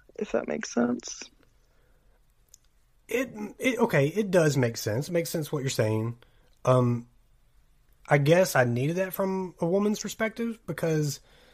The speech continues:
Speaker 2: I just took it as more chaos to an already chaotic movie.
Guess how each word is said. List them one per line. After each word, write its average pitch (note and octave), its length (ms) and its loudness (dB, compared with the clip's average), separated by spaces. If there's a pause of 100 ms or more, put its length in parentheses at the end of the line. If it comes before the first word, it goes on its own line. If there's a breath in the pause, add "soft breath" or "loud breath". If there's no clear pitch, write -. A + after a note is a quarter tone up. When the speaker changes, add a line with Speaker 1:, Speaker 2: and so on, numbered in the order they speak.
(420 soft breath)
Speaker 2:
I G3 160 6
just G3+ 240 -2
took F3+ 220 0
it D#3 60 2
as A#2+ 520 0
more D3 500 2
chaos D3 800 0 (380)
to C#3+ 160 0
an B2+ 80 0
already B2+ 400 0
chaotic A2+ 420 2
movie. G2 380 -8